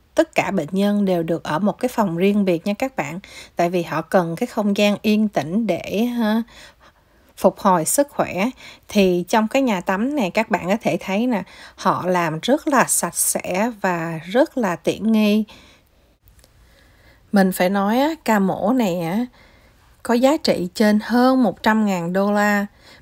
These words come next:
mà người bệnh nhân á, không trả một đồng nha các bạn.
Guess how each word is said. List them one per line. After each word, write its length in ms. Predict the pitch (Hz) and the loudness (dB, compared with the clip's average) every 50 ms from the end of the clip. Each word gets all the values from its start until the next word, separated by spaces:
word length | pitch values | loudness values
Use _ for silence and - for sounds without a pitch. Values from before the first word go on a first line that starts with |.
| - | -6
mà 120 | - 185 185 | -2 -2 0
người 220 | 180 185 185 180 | 0 0 0 0
bệnh 240 | 180 180 - 170 180 | 0 -2 -4 -2 -2
nhân 280 | 190 202 208 202 202 208 | 0 0 0 2 2 0
á, 120 | 233 254 247 | 0 -2 -4
không 380 | - - - 262 247 240 240 240 | -6 -2 0 2 4 4 4 2
trả 300 | 233 - 196 - - 190 | 2 0 0 0 0 0
một 260 | 233 262 - - - | 0 0 -2 -2 -2
đồng 300 | 196 185 180 170 175 170 | -2 -2 0 -2 -2 -2
nha 100 | 180 185 | -2 -2
các 220 | 208 269 302 - | -2 -4 -4 -2
bạn. 360 | 254 214 - - - 202 185 | -2 -2 -2 -2 -4 -8 -8